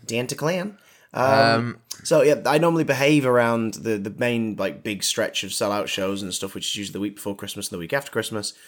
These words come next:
Speaker 1: I don't drink too much, but <laughs> last night,
Speaker 2: But
Speaker 1: last night, a friend who I, uh, worked on a travel show called All Over the Place, uh, with was in Lincoln.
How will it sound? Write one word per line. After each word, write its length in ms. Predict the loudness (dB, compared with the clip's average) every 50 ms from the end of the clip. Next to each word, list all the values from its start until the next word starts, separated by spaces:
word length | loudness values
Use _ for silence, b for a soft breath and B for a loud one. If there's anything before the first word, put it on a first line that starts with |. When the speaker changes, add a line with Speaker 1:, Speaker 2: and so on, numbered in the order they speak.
| b b b b b -6
Speaker 1:
I 60 | -4
don't 200 | -2 -2 -2 -4
drink 240 | -4 -6 -6 -4 -4
too 160 | -2 -2 -2
much, 260 | -2 -4 -8 -14 -20 _ _ _ _ _ _ _ _ _ _ _ _ _ _ _ -14 -10 -8 -4
but 540 | 0 4 4 4 4 2 -2 -8 -14 -14 _ _ B B B B B B B B B B B B B B B B
<laughs> 160 | 0 2 4 4 4 6 6 4 6 6 6 6 6 6 4 0 B B B B B B B B B 2
last 280 | 4 4 4 4 2
night, 260 | 0 0 0 2 4
Speaker 2:
But 580 | 4 6 4 4 2 0 -4 -6 -6 -6 -8 -12 _ _ -14 -2 0
Speaker 1:
last 280 | 2 2 4 2 2
night, 220 | 2 2 2 2 2
a 60 | 2
friend 420 | 0 0 2 2 4 4 2 0 0
who 160 | 2 2 4
I, 320 | 4 4 4 2 0 -2 -4 _
uh, 260 | -2 0 2 2 2 2
worked 320 | 2 0 0 0 -2 -2 -2
on 80 | -2 -2
a 40 | 0
travel 240 | 0 0 0 0 0
show 160 | 0 0 0
called 180 | 0 -2 -2 0
All 120 | 2 2
Over 140 | 2 2 0
the 60 | -2
Place, 500 | -2 -2 -2 -2 -2 -4 -6 -8 -10 -16 _ _ _ _ _ _ _ _ _ -14 -10 _ -4
uh, 80 | -2 0
with 280 | 2 2 2 0 -2 b b b b b b b b b b b b b _ -4
was 180 | -2 0 2
in 160 | 2 2 2 2
Lincoln. 440 | 0 0 0 -2 -2 -4 -4 -4